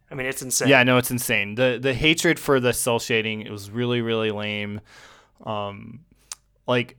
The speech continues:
Speaker 2: I think people just really wanted, like, a more realistic Zelda game, but, like, I don't know why they couldn't just appreciate the Wind Waker for what it was at the time. Um, and definitely in retrospect, you know, in a, in a post Breath of the Wild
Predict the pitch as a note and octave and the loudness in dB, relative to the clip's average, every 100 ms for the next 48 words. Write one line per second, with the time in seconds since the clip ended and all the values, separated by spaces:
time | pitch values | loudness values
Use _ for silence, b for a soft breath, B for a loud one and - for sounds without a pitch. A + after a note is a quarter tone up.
0 | _ B2+ C3 D#3+ - E3+ E3+ C#3 C3+ - | _ -2 0 -2 0 2 2 0 -4 -4
1 | A#2+ G#2+ B2+ C3+ C3+ C3 A#2 A#2 A#2 A#2 | -8 -2 2 2 2 0 2 0 0 -2
2 | A2 G#2+ A2 G#2+ G#2+ G#2 G#2 G#2+ - A#2+ | -2 -4 -6 -6 -6 -6 -6 -6 -8 -10
3 | - G2+ A2 B2 C#3 C#3 A#2+ G#2 G2+ G2 | -4 -2 -2 -2 -2 -2 -4 -2 -2 -4
4 | F#2+ - _ _ _ _ - A#2 C3+ B2+ | -6 -14 _ _ _ _ 0 2 4 6
5 | B2 A#2 B2 G#2+ - A2 A2+ G#2+ - G#2 | 6 4 -2 -4 -8 -8 -8 -8 -4 -2
6 | G2+ - _ _ _ _ A2 G2+ G2+ G2 | -4 -8 _ _ _ _ -8 -8 -4 -6
7 | G#2 G2 G2 G2 G2 G2 G2+ G2+ - - | -6 -6 -6 -4 -4 -4 -4 -10 -16 -8
8 | G2+ G#2 A#2+ B2+ b b b b b b | -6 -4 -8 -12 b b b b b b
9 | - G#2 G#2 B2 B2+ C#3 D#3 C3+ A#2 A2+ | -8 -6 -2 2 4 4 4 -2 0 -2
10 | A#2+ A2 - G#2+ G2+ - - _ _ G#2 | -2 -4 -2 -2 -2 -10 -16 _ _ -14
11 | F#2+ F#2+ G2 _ _ _ - A#2 - _ | -12 -14 -18 _ _ _ -4 -4 -4 _
12 | _ _ B2 A2+ - C3+ C3 - - C3 | _ _ 0 0 2 4 4 2 0 2
13 | A2+ B2 A2 G#2+ G#2 G2+ G2+ G2 | 4 2 2 6 6 6 2 -4